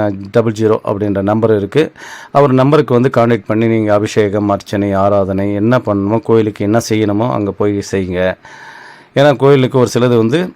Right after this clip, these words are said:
இந்த மணிலாம் வாங்கி கொடுப்பாங்க, அந்த கோயிலுக்கு வந்து ஏ சி போட்டு விடுவாங்க, ஒரு சிலது வந்து என்ன தேவையோ அதை வாங்கி கொடுப்பாங்க. நீங்க கேட்டீங்கன்னா சொல்லுவாங்க, இந்த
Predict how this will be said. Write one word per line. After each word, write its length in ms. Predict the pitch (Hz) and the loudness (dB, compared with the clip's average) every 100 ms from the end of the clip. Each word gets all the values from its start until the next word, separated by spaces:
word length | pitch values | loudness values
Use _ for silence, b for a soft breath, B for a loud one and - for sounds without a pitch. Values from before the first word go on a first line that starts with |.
| - | -6
இந்த 520 | 120 110 107 104 101 101 | -2 0 2 2 0 0
மணிலாம் 600 | 110 120 117 110 107 107 | 2 2 2 2 0 0
வாங்கி 300 | 101 101 98 | 0 -2 -4
கொடுப்பாங்க, 600 | 95 92 92 90 92 95 | -6 -2 -2 -2 -2 -2
அந்த 300 | 101 98 95 | -2 -4 -4
கோயிலுக்கு 360 | - 107 101 95 | -2 0 0 -2
வந்து 300 | 95 110 104 | -4 -2 0
ஏ 100 | 110 | -2
சி 160 | 110 95 | -2 -6
போட்டு 280 | 95 87 | -8 -6
விடுவாங்க, 440 | 92 87 87 92 95 | -6 -2 -2 -2 -4
ஒரு 120 | 95 - | -4 -2
சிலது 120 | 110 | -2
வந்து 300 | 104 110 131 | -2 -2 -2
என்ன 220 | 110 147 151 | 0 2 2
தேவையோ 360 | 131 113 127 | 2 2 2
அதை 140 | 151 107 | 0 0
வாங்கி 260 | 101 95 | -2 -4
கொடுப்பாங்க. 340 | 92 - 76 64 _ - B B B B B B | -6 -6 -6 -8 _ -20 B B B B B B
நீங்க 360 | 165 156 160 | 2 2 0
கேட்டீங்கன்னா 220 | 160 160 160 | 0 0 0
சொல்லுவாங்க, 500 | 147 135 147 107 - | 0 2 2 0 -4
இந்த 160 | 120 | -4